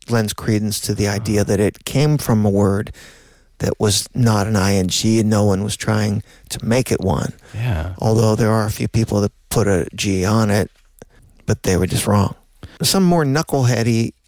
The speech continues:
Speaker 1: ideas about it were that, sure, somewhere in the nineteenth century,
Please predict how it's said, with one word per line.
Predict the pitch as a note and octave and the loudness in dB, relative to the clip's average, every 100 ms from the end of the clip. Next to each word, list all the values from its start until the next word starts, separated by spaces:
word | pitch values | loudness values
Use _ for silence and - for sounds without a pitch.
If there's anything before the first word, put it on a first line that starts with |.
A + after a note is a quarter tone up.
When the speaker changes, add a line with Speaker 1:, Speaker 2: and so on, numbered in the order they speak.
| _ _ _ | _ _ _
Speaker 1:
ideas | A2+ A2+ A2+ A#2 A2 G#2+ - | -6 -2 2 2 4 2 -2
about | A2+ A2 G#2+ A2 | -4 -2 0 2
it | G#2+ - | 0 0
were | A#2+ A2 A2 | 0 2 2
that, | G#2+ G#2+ G#2+ - - _ _ | 2 0 -2 -6 -20 _ _
sure, | - - - D3+ | -6 0 2 2
somewhere | - D3+ D3 C3+ | 2 2 2 2
in | A#2+ | 2
the | A#2 | 2
nineteenth | B2+ B2 - A#2+ | 2 0 2 0
century, | G#2+ - B2 A#2 A#2+ A#2 A2 A2 | 2 0 0 0 2 4 4 2